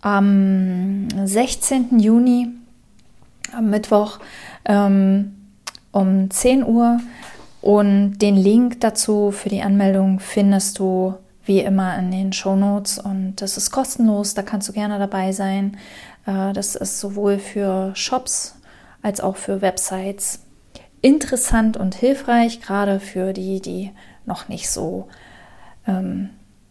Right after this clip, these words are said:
die entweder noch nicht so viele Schritte gegangen sind mit dem Newsletter oder wo der Newsletter einfach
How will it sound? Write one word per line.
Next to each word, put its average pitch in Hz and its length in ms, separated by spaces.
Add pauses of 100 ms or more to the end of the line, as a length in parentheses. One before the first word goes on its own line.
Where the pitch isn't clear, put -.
(460)
die 214 200
entweder 226 340
noch 196 180
nicht 208 220
so 196 100
viele 196 260
Schritte 226 300
gegangen 190 380
sind 185 160
mit 196 120
dem 196 120
Newsletter 190 520
oder 262 300
wo 208 80
der 208 140
Newsletter 196 480
einfach 196 440